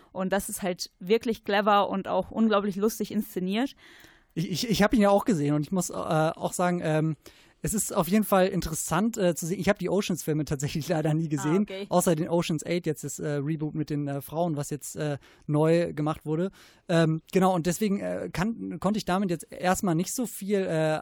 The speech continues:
Speaker 2: anfangen. Äh, ich hab den, glaub ich, auch auf Deutsch gesehen, deswegen, äh, hat mir der Humor auch nicht so ganz gefallen.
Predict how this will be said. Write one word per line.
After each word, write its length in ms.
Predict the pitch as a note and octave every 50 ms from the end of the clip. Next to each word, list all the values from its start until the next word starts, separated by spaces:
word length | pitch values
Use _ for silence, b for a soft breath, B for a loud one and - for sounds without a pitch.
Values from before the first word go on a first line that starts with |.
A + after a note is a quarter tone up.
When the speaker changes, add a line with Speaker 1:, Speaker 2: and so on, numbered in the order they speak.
| - -
Speaker 2:
anfangen. 520 | - E3+ F3+ G3 - - F#3+ F#3+ F#3+ F#3+
Äh, 260 | F#3 D#3+ D#3+ D#3+ D#3
ich 340 | D#3 - D#3+ - - - - -
hab 220 | D#3 C#3 E3 - -
den, 120 | F3+ D#3
glaub 220 | D#3 D3+ C#3 D#3+
ich, 100 | D#3 D3
auch 60 | D#3 C#3
auf 120 | C3 -
Deutsch 240 | - D3+ F3+ - -
gesehen, 240 | - D3 D3+ D#3+ D#3
deswegen, 360 | D3+ - - D#3 D3+ D#3 D3+
äh, 240 | D3 C#3+ C#3+ D3 C#3+
hat 100 | B2+ E3+
mir 100 | - D3+
der 160 | C#3 D#3 C#3+
Humor 360 | C3+ D3+ D3 D3 D3+ F3+ G3 -
auch 60 | E3
nicht 160 | E3 D#3+ D3
so 80 | - E3
ganz 200 | E3 D#3+ E3 -
gefallen. 400 | - C#3+ - D3+ D3 D#3+ F3